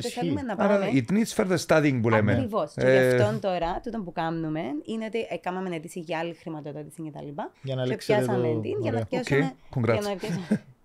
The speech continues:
Speaker 2: <laughs> για να αναλύσουμε, εμ, εντελεχώς θεσμικές βιοψίες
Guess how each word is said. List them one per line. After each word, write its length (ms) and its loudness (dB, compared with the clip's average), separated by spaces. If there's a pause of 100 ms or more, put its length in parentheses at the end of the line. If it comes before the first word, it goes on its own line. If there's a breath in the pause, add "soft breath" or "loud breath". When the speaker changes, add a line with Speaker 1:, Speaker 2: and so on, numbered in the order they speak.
Speaker 2:
<laughs> 420 -10
για 100 2
να 60 0
αναλύσουμε, 600 -4 (460 soft breath)
εμ, 960 -4
εντελεχώς 840 -4
θεσμικές 400 -10
βιοψίες 580 -10